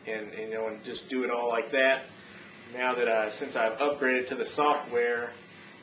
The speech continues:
it's, you know, the software does everything for me. It's been a, a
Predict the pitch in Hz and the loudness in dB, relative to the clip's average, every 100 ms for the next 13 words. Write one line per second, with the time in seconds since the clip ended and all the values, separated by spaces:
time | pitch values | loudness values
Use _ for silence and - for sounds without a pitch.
0 | - 113 - - - 127 113 110 110 110 | -8 -8 -6 -10 -12 -10 -6 -4 -4 -6
1 | 110 110 135 135 139 123 135 127 - 147 | -6 -2 4 4 4 2 4 2 4 4
2 | 151 151 143 - 139 117 110 107 - 123 | 4 2 0 0 -2 0 -2 -6 -6 -6
3 | 113 107 101 92 107 - - - - - | -4 -4 -4 -6 -8 -14 -18 -18 -18 -14